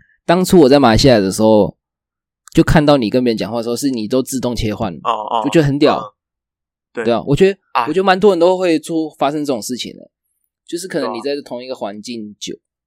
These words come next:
Speaker 2: 对啊。
Speaker 1: 呃，也不用多太久的时间内，就是可能一下子
Speaker 2: 嗯。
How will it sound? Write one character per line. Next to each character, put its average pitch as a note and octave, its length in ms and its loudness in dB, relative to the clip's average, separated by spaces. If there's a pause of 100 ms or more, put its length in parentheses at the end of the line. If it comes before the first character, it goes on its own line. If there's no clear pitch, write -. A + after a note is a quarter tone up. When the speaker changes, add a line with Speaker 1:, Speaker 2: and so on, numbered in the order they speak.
(280)
Speaker 2:
对 A2 100 -6
啊。 - 20 -4
Speaker 1:
呃， F2 40 -6 (340)
也 C3+ 120 0
不 D3 120 0
用 G#3 120 0
多 F#3+ 140 4
太 F#3 180 4
久 A#2+ 200 -2
的 E2 60 -6
时 - 160 -12
间 G2 220 -10
内， F2 160 -12
就 A#2 140 -10
是 A#2 80 -14
可 A#2 140 -12
能 D#2+ 80 -18 (360)
一 A2+ 40 -10
下 A#2 320 -2
子 - 200 -20
Speaker 2:
嗯。 - 60 -20